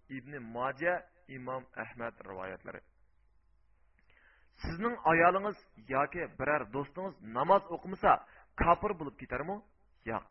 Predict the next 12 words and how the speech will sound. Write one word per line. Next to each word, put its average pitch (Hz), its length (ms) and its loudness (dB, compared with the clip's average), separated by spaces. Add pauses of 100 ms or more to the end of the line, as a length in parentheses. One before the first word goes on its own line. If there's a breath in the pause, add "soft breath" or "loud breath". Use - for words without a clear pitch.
(200)
Ulamolar 117 560 -2 (120)
bu 127 140 -8 (120)
kufr - 260 -8 (100)
amallardan 123 640 -4
hisoblanadi, 113 680 -8
deydi. 98 220 -8 (840 soft breath)
Kufr - 320 -4
bilan 202 200 -4 (400)
kufri 185 300 -8 (120)
amal 139 320 -6
o'tirsa, 117 540 -12
nihoyat 107 360 -8